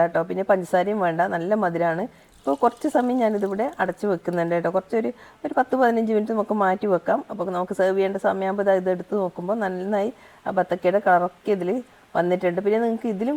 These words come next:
കൂടുതൽ കളർ വേണമെന്നുണ്ടെങ്കിൽ കുറച്ച് ബത്തക്ക അടിച്ച് ഇതിൽ ചേർത്ത് കൊടുത്താൽ മതി, അതിൻ്റെ ജ്യൂസ്. ഇനി നമുക്ക് സെർവിങ് ഗ്ലാസ്സിലേക്ക് കുറച്ച് ഐസ് ക്യൂബ്സ് കൂടി ചേർത്ത് ഇത് സെർവ് ചെയ്യാം. ഞാനിത് already തണുപ്പിച്ചിട്ടുണ്ടായിരുന്നില്ല, അതുകൊണ്ടാണ് ഐസ് ക്യൂബ്സ് ചേർത്ത് കൊടുക്കുന്നത്. നിങ്ങൾ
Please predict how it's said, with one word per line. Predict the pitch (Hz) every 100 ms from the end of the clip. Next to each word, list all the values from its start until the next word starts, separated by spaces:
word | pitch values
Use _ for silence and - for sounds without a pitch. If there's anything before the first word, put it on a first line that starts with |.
| 269
കൂടുതൽ | 208 208 220
കളർ | 190 185 190
വേണമെന്നുണ്ടെങ്കിൽ | 175 226 196 170 175 359
കുറച്ച് | - - 339
ബത്തക്ക | 320 - 175 208
അടിച്ച് | 165 - - -
ഇതിൽ | 170 175 175
ചേർത്ത് | 160 165
കൊടുത്താൽ | 160 160 165 160
മതി, | 156 170
അതിൻ്റെ | 156 160 165 156
ജ്യൂസ്. | 151 - 302 - _ - _ _ _ _ _ _ - - - - _ _ _ _ _ _ -
ഇനി | 214 247
നമുക്ക് | 220 196 - 359 -
സെർവിങ് | 202 196 202 208
ഗ്ലാസ്സിലേക്ക് | 185 - 175 202 269
കുറച്ച് | 247 208
ഐസ് | 185 -
ക്യൂബ്സ് | - 180 - 190
കൂടി | 175 175 -
ചേർത്ത് | 175 170 - 311 - - _ _ _ -
ഇത് | 190
സെർവ് | 190 175 180
ചെയ്യാം. | 170 170 226 214
ഞാനിത് | 190 196 208 226 -
already | 180 185 214
തണുപ്പിച്ചിട്ടുണ്ടായിരുന്നില്ല, | 220 202 202 214 247 202 170 170 165 185 190
അതുകൊണ്ടാണ് | 160 170 170 202 196
ഐസ് | -
ക്യൂബ്സ് | 180 185 - - -
ചേർത്ത് | 160 156 160
കൊടുക്കുന്നത്. | 156 156 160 247 - - -
നിങ്ങൾ | 226